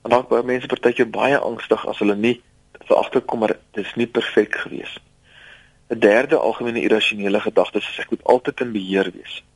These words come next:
Ek moet altyd presies weet wat gaan gebeur." Dit werk ongelukkig nie so nie. So wat ons maar doen is, ons praat van,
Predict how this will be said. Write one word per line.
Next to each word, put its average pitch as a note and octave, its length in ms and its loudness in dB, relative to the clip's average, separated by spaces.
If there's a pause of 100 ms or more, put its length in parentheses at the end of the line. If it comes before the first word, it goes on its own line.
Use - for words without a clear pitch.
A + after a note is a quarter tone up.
(180)
Ek - 140 -10
moet B2 240 0
altyd C#3 340 2
presies - 380 0
weet A2+ 320 2 (300)
wat - 240 0
gaan A2+ 300 0
gebeur." F#2 440 -6 (420)
Dit - 160 0
werk A2+ 240 4
ongelukkig A#2 480 -4
nie G#2 160 -8
so - 240 -6
nie. - 160 -14 (560)
So - 60 -20
wat C#3+ 200 4
ons G3 100 0
maar D3 200 2
doen A2 180 2
is, G#2 220 -2
ons - 160 -2
praat - 260 2
van, A2+ 240 -4